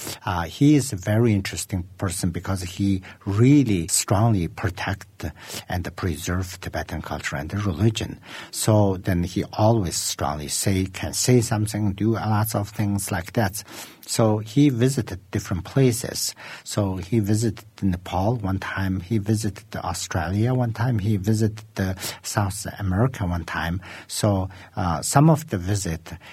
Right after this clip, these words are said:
he always asked me to go with him. So I, you know, there's a group of people.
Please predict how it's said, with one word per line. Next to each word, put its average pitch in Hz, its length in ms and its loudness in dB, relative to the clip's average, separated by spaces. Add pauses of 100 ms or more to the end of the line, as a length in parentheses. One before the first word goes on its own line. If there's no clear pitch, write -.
he 98 220 -4
always 82 580 -2
asked 80 380 -6
me 82 320 -2 (280)
to 80 120 -8
go 73 380 -4 (100)
with - 320 -10
him. 80 400 -2
So 76 300 -4
I, 87 420 -2
you 123 120 4
know, 90 160 4
there's - 360 -2
a 69 220 -6
group - 320 -4
of - 100 -20
people. - 400 -8